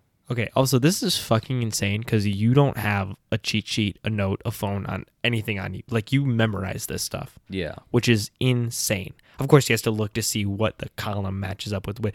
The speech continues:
Speaker 1: but these questions and what he knows, he learned on his own.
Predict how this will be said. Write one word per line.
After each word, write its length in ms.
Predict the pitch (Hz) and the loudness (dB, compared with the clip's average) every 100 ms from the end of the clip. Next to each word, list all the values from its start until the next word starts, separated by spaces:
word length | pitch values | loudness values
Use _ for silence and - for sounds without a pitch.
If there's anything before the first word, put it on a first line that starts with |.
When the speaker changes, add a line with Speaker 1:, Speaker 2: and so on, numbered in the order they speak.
| - | -6
Speaker 1:
but 120 | - 107 | -4 -2
these 120 | 135 | -2
questions 600 | - 107 - 147 160 160 | 0 -2 0 0 0 -2
and 260 | - 107 104 | -2 2 4
what 160 | 113 | 4
he 140 | - 113 | 4 2
knows, 340 | 101 107 127 - - - | 4 4 4 -2 -20 -6
he 200 | - 135 | 0 2
learned 380 | 120 120 123 - | 4 4 2 0
on 220 | 113 117 | -2 2
his 160 | 123 107 | 2 2
own. 320 | 104 117 | 0 0